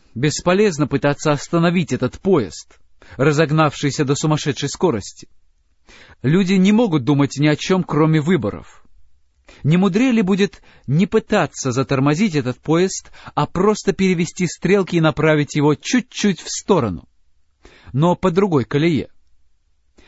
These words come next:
Люди будут продолжать думать о выборах, но после некоторых усилий с моей стороны их мысли станут иными. Однажды мистера Вайтфилда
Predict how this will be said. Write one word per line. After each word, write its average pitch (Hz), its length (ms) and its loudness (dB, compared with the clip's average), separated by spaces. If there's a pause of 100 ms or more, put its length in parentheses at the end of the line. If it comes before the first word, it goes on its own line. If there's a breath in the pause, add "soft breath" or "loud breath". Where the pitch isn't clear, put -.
(220 soft breath)
Люди 151 340 2
будут 156 320 -2
продолжать 127 540 -2
думать 135 440 -2
о 110 200 -2
выборах, 180 640 -4 (260 loud breath)
но 156 220 2
после 196 420 0
некоторых 175 520 0
усилий 160 420 -2
с - 160 -8
моей 160 340 2
стороны 156 560 0 (260 loud breath)
их 196 220 0
мысли 196 360 0
станут 131 540 -2
иными. 147 580 -2 (2000 soft breath)
Однажды 196 580 0 (140 loud breath)
мистера 156 560 0
Вайтфилда 160 640 0